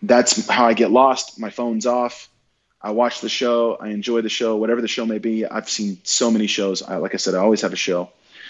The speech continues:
And then I, I treat myself. Um,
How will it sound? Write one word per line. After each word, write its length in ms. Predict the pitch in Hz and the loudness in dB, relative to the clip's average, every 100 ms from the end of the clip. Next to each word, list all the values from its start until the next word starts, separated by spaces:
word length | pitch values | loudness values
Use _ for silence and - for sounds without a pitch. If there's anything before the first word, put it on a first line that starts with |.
| - _ | -20 _
And 220 | 117 110 | 4 6
then 320 | 110 117 110 - - _ - | 8 8 6 0 -20 _ -2
I, 240 | 107 104 - | 0 0 -2
I 120 | 104 | -4
treat 300 | 101 - 139 | -2 0 0
myself. 540 | 110 101 - 65 - - _ _ | 0 -4 -4 -4 -8 -18 _ _
Um, 380 | 101 95 80 - | -6 -4 -6 -10